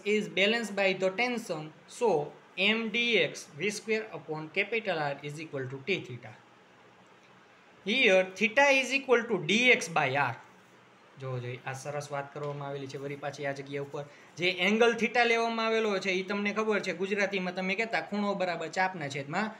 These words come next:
ત્રિજ્યા. તો આ જગ્યા ઉપર આખે આખો ખૂણો કેટલો છે? આ અડધો ખૂણો theta by two, theta by two છે. આખે આખો angle કેટલો બનશે? તો કે theta બનશે. આટલો આખે આખો angle theta બનશે.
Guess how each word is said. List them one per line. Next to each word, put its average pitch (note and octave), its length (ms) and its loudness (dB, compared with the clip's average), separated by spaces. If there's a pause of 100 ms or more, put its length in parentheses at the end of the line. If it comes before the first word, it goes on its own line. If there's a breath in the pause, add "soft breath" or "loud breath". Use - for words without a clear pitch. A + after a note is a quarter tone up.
(220 loud breath)
ત્રિજ્યા. C3+ 400 0 (260 loud breath)
તો F3+ 60 -2
આ F3+ 180 2
જગ્યા A#3 340 2
ઉપર F#3+ 440 0 (580)
આખે G3+ 260 0
આખો B3 240 2
ખૂણો C4+ 320 0
કેટલો C4 360 0
છે? D3 320 -8
આ C#3+ 260 -4
અડધો E3 260 0
ખૂણો G#3 280 0
theta G#3+ 280 -4
by G3 200 0
two, F#3+ 140 -6
theta A3 300 -4
by F3 160 -2 (100)
two C#3+ 80 -4
છે. C3+ 120 -6
આખે D#3+ 280 -4
આખો F#3 180 -6
angle G3 240 -4
કેટલો A3 260 -4
બનશે? F#3 420 -4 (420)
તો D3 80 -12
કે G3 100 2
theta G#3 360 2
બનશે. C3 340 -6
આટલો E3+ 500 -8
આખે D#3 220 -8
આખો E3 200 -10
angle F3 380 -4 (800)
theta C3 240 -6
બનશે. A#2 380 -12